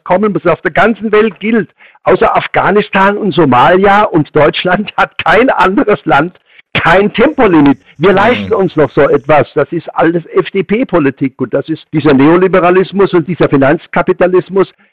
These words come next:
Speaker 1: der uns die ganze Misere eingebrockt hat. Freiheit, Freiheit, Freiheit. Eine Freiheit ohne Verantwortung ist keine wirkliche Freiheit. Und aus Verantwortung für künftige Generationen, für Kinder und Kindeskinder,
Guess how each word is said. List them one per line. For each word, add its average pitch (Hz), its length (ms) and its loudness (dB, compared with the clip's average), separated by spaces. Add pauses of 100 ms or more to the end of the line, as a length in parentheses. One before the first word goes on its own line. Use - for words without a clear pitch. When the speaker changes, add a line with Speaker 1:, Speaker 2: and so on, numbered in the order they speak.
Speaker 1:
der - 140 0
uns - 160 -2
die 160 80 -6
ganze 139 300 0
Misere 143 480 0
eingebrockt 131 580 -2
hat. - 140 -6
Freiheit, 160 420 0
Freiheit, 147 440 0
Freiheit. 127 480 -2 (340)
Eine 131 240 -2
Freiheit 190 720 0
ohne 165 320 2
Verantwortung 139 840 -8 (140)
ist 214 180 -6 (300)
keine 113 460 0 (180)
wirkliche 117 560 -2 (160)
Freiheit. 107 520 -2 (240)
Und - 140 -2
aus 165 220 -2
Verantwortung 180 960 -2 (120)
für 147 140 -2
künftige 220 580 0
Generationen, 175 800 0
für 131 140 0
Kinder 214 520 0 (180)
und 180 300 -2
Kindeskinder, 147 920 0